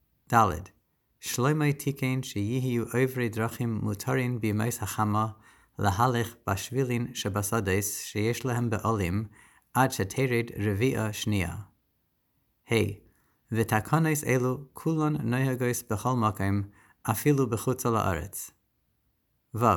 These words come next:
ומשירד הטל בבבל, אסור להלך בשבילין שיש להם בעלים. ז, אף על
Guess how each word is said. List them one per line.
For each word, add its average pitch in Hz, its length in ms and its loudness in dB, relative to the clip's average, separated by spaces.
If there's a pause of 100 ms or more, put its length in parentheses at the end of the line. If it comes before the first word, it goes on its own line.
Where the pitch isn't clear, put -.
(720)
ומשירד 123 720 2
הטל 117 460 2
בבבל, 110 600 0 (560)
אסור 123 360 0
להלך 120 580 0
בשבילין 113 600 -2 (400)
שיש 113 460 0
להם 110 520 0 (200)
בעלים. 98 640 -2 (1120)
ז, 107 140 -2 (1040)
אף 147 220 6
על 165 60 4